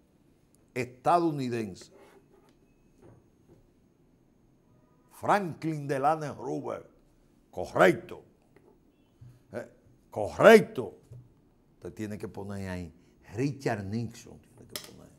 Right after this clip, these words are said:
tiene que poner a Richard Nixon. Aunque salió desacreditado,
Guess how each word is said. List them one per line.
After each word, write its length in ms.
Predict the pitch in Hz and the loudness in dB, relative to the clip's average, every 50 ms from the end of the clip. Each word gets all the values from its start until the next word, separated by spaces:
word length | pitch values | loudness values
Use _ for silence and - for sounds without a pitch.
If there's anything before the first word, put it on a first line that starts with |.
| - - - - - - - - - - - - _ - - _ - - - - - - | -20 -20 -20 -20 -20 -20 -20 -20 -20 -20 -20 -20 _ -20 -20 _ -20 -20 -20 -20 -20 -20
tiene 240 | - 98 90 90 85 | -16 -14 -14 -14 -14
que 100 | - 95 | -14 -14
poner 280 | - 90 92 95 95 | -12 -12 -12 -12 -12
a 80 | 92 90 | -12 -12
Richard 320 | 90 98 92 - 101 101 | -12 -14 -14 -12 -12 -12
Nixon. 440 | 101 104 110 127 156 - - - 101 - - - - - - - - _ _ _ - - - - _ _ _ _ - - - | -12 -12 -14 -14 -14 -16 -18 -20 -20 -20 -20 -20 -20 -20 -20 -20 -20 _ _ _ -20 -20 -20 -20 _ _ _ _ -16 -2 2
Aunque 540 | 120 131 127 127 147 180 185 165 - 170 139 | 4 6 6 6 6 4 2 0 -2 -4 -2
salió 480 | - 147 131 120 113 120 143 156 160 | 0 0 0 0 0 0 0 2 2
desacreditado, 1300 | 147 143 120 113 117 117 - 110 110 104 104 98 92 - - 135 143 151 151 147 139 131 120 - - | 0 -2 -4 -6 -8 -10 -10 -12 -12 -12 -12 -14 -10 -4 2 4 6 8 8 8 6 6 4 0 -2